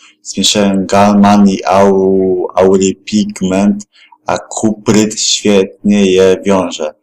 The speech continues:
Tym razem spróbuję użyć wody królewskiej zamiast kwasu azotowego, aby uzyskać lepszy roztwór. Eksperyment się nie powiódł. Roztwór posiada wysokie stężenie kwasów i może być najwyżej środkiem czyszczącym.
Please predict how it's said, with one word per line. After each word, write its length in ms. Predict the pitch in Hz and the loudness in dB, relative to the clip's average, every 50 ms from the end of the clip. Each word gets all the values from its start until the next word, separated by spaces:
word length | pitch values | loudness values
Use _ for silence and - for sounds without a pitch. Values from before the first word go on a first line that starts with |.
| _ _ _ _ _ _ | _ _ _ _ _ _
Tym 160 | - 107 104 | -4 -2 0
razem 240 | 104 104 98 107 104 | 0 0 -2 -4 -6
spróbuję 340 | - - 120 - 107 104 | -8 -8 -4 -2 0 2
użyć 340 | 92 101 101 104 104 98 95 | 2 0 0 -2 -4 -4 -4
wody 380 | - 95 95 98 95 - 98 95 | -2 0 0 0 0 0 -4 -4
królewskiej 600 | - - - 92 92 98 101 98 - - - 101 | -4 -8 -6 -2 0 0 0 -2 -4 -4 -4 -4
zamiast 540 | 95 - 98 95 95 92 95 95 - - - | -2 -2 -2 -2 -2 -4 -6 -6 -8 -12 -14
kwasu 520 | - - - 98 101 101 101 95 92 76 - - | -14 -8 -6 -6 -4 -4 -4 -6 -6 -8 -8 -10
azotowego, 580 | 87 85 - - - 92 90 98 98 - 85 | -10 -10 -8 -8 -6 -4 -4 -4 -2 0 -2
aby 120 | 80 90 95 | 0 0 0
uzyskać 460 | 95 95 - - - 98 90 - - | -2 -2 -4 -4 -6 -6 -6 -6 -8
lepszy 300 | 92 - - - - - _ | -10 -10 -10 -12 -14 -14 _
roztwór. 600 | - 90 95 95 - - - - - 82 80 80 - _ - - - - - _ | -6 -2 -2 -2 -2 -4 -10 -12 -12 -12 -12 -12 -14 _ -20 -20 -20 -20 -18 _
Eksperyment 560 | - 95 95 - - 101 104 110 110 107 101 - | -8 -8 -8 -8 -6 -4 -2 -2 -2 -2 -4 -4
się 120 | - 104 | -2 0
nie 120 | 101 101 | 0 -2
powiódł. 460 | 101 - 107 101 90 82 78 - - - | -2 -2 -2 -2 -2 -4 -8 -10 -8 -4
Roztwór 420 | 92 95 196 - - 92 85 92 92 - _ _ _ _ _ | -2 -2 -2 -4 -8 -12 -12 -12 -14 -14 _ _ _ _ _
posiada 320 | - - - 107 98 98 95 | -10 -6 -4 -2 0 0 -2
wysokie 320 | 92 95 107 104 - 104 | -2 -6 -6 -6 -6 -8
stężenie 420 | 101 - 107 101 104 104 101 101 | -6 -4 -4 -4 -2 -2 -2 -2
kwasów 440 | - - - 104 98 - - 110 - - - - - - - _ _ - | -4 -6 -6 -6 -4 -4 -6 -8 -10 -10 -14 -20 -20 -20 -20 _ _ -6
i 60 | 92 | -4
może 360 | 98 101 101 101 107 98 85 82 80 - _ _ _ _ _ - | -2 -2 0 0 -2 -4 -4 -8 -14 -18 _ _ _ _ _ -2
być 240 | 95 - - - - | -2 -2 -2 -2 -2
najwyżej 380 | 196 - 92 95 104 101 - | -4 -4 -2 -4 -4 -6 -6
środkiem 480 | - - 104 98 - - 107 104 101 104 | -8 -10 -12 -12 -8 -6 -4 -4 -4 -4
czyszczącym. 840 | - - 101 - - 113 107 117 117 113 - - 104 95 - - _ | -6 -6 -4 -2 0 2 4 4 4 2 2 0 -4 -4 -4 -8 _